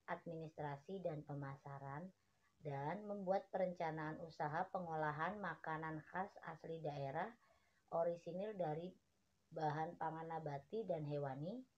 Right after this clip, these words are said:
meliputi ide dan peluang usaha, sumber daya,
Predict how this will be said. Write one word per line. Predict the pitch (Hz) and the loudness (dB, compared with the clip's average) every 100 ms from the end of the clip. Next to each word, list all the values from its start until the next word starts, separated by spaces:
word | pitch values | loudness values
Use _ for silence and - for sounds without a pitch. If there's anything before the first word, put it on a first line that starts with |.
| _ _ _ - | _ _ _ -2
meliputi | 180 180 175 185 185 185 | 2 4 2 -4 -4 -6
ide | 185 175 196 220 | -6 0 4 6
dan | 185 160 | 6 2
peluang | 170 160 156 156 | 0 2 2 0
usaha, | 160 151 143 139 147 196 254 | -4 -2 -2 0 0 0 -2
sumber | - - 170 156 | -12 -6 -2 0
daya, | 156 143 135 135 147 | 0 -2 0 0 0